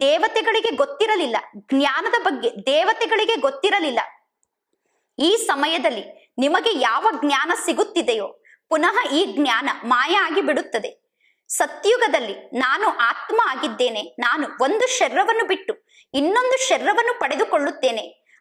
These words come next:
ಆತ್ಮನಾದ ನಾನು ಪಾತ್ರವನ್ನು ಅಭಿನಯ ಮಾಡುತ್ತೇನೆ" ಅನ್ನುವ ಜ್ಞಾನ ಮಾತ್ರ ದೇವತೆಗಳಿಗೆ ಗೊತ್ತಿರುತ್ತದೆ. ಇದರಲ್ಲಿ ಚಿಂತೆ ಮಾಡುವ ಯಾವ ಮಾತೂ ಇಲ್ಲ.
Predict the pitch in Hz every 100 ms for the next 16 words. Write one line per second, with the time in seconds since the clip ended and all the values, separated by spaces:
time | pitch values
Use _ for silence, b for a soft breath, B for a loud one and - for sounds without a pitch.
0 | - 240 - - 440 427 349 415 339 254
1 | 226 - 233 247 - 427 453 453 440 262
2 | 349 440 453 381 262 359 - 247 208 -
3 | _ b b 240 285 466 480 294 277 277
4 | 269 349 403 302 - - 466 262 285 330
5 | - 427 440 440 277 302 - 330 370 254
6 | 208 - _ _ _ b b b b _
7 | 285 320 440 427 277 - - - - 480
8 | 494 508 427 370 427 440 269 240 302 403
9 | 320 302 - 440 339 233